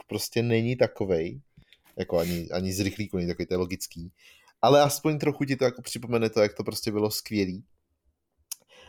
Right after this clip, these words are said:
Ale, ale úplně mě to teďkon jako vysírá tímhle tím způsobem, že bych si strašně přál to slyšet ještě jednou a prostě pravděpodobně budu muset počkat na nějaký další koncert. Ale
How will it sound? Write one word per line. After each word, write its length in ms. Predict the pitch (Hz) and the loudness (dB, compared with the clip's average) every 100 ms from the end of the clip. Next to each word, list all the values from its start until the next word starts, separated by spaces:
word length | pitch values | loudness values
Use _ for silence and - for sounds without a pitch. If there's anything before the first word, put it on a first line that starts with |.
| - _ | -20 _
Ale, 560 | 104 113 110 110 107 104 | 2 6 6 6 6 4
ale 320 | 110 104 110 107 107 104 104 98 - | 4 6 6 6 4 4 2 -2 -6
úplně 320 | 110 107 104 | -6 -2 -2
mě 140 | 104 101 | -2 -4
to 100 | - | -6
teďkon 280 | 101 - | -8 -2
jako 240 | 101 - 104 | -4 0 -2
vysírá 640 | 104 110 - 131 123 107 | 0 -4 -6 0 2 2
tímhle 200 | 110 110 | 2 -2
tím 100 | 110 | -2
způsobem, 240 | 110 - 104 | -6 -6 -6
že 80 | |
bych 100 | 95 | -6
si 100 | - | -8
strašně 500 | 104 - 113 110 - | -10 -2 -2 -2 -6
přál 280 | 120 - 107 | -8 -2 -2
to 100 | 110 | -2
slyšet 280 | - - 98 | -8 -10 -10
ještě 240 | 101 - | -10 -2
jednou 340 | 107 98 92 95 _ - - _ _ | -2 -2 -6 -6 _ -20 -20 _ _
a 80 | 98 | -4
prostě 320 | 101 - 98 | -4 -8 -4
pravděpodobně 400 | 98 98 101 101 | -2 0 0 -2
budu 120 | 98 | -4
muset 200 | 98 - | -6 -6
počkat 300 | 98 - 107 | -8 -8 -6
na 40 | 107 | -4
nějaký 220 | 98 104 | -4 -2
další 240 | 98 - | -2 -2
koncert. 360 | - 98 - - _ - - - _ | -4 -4 -6 -12 _ -20 -20 -20 _
Ale 200 | 131 165 | 4 4